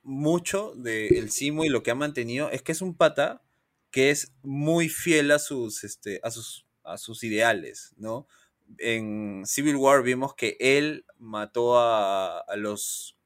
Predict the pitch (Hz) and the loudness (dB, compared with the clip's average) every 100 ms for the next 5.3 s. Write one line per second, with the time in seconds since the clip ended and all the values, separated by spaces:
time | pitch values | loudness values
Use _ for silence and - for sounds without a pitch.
0 | _ - 123 131 135 - - 117 101 98 | _ -4 -2 0 -2 -6 -6 -4 -2 -4
1 | 104 110 127 120 107 107 110 131 123 127 | -4 -6 -6 -6 -6 -8 -8 -6 -6 -6
2 | 120 120 113 117 117 110 95 92 87 _ | -4 -2 -2 -2 -4 -6 -6 -6 -10 _
3 | _ _ 104 - 117 107 120 127 113 101 | _ _ -6 4 6 6 2 -4 -6 -8
4 | - 110 - _ _ _ - 123 123 - | -4 -4 -6 _ _ _ 0 4 4 2
5 | 151 285 | -2 -2